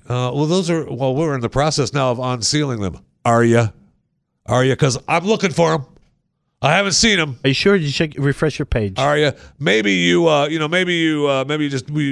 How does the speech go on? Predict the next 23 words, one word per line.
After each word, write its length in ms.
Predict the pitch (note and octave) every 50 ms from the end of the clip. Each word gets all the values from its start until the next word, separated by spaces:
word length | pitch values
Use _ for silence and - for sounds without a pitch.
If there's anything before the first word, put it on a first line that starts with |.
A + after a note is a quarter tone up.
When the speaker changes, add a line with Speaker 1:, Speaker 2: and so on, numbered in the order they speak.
| C3+ C3+
Speaker 1:
you, 260 | C3 B2 B2+ C3 G#2 G2+
you 120 | A#2+ C3+ C3
said 320 | - - - F#3+ F3 D#3+
it, 80 | D3+ C3+
but 140 | C3 C3 B2+
you 60 | C3
didn't 120 | C3 B2 B2
really 180 | A#2+ A#2 G#2+
mean 260 | G2 G2+ G2+ F#2+ E2+
it. 240 | - D#2 - - - - - _ _ _ _ _ _ _ _ _ _ _ _
Speaker 2:
A 60 | A#2+
colloquial? 580 | - - C#3+ C3+ C3 C#3 C3+ - D#3 D#3 D#3 D3+ - - _ -
Speaker 1:
Yeah, 200 | C3+ B2+ A#2 A2
you, 260 | A2 B2 C#3+ C3+ A#2
'cause 200 | - G3 F#3 F3
it 40 | F#3
was 140 | F3+ F3 D3
colloquially 720 | - - D3 G3 A3 A3+ G#3 - - D#3+ C#3 B2 G#2+ F#2+ F2+
said. 540 | - - B2+ G#2 F2 D#2 C2+ C2+ C#2 - - _ _ _ _ _ _
You 140 | - E3+ D#3+
know. 400 | A2+ F#2+ D#2+ C2+ B1+ - C2+ _ _ _ _ _ _ _ _ _ _ _ _ _ _ _ _ _ _ _ _ _ _ _ _ _ _ _ _ _ _ _ _
Rid-, 520 | - - B2+ C#3+ C3 F#2+ D#2 C#2+ D2 D#2+ F#2+ _ _ -
uh, 220 | D3+ C3 A2+ -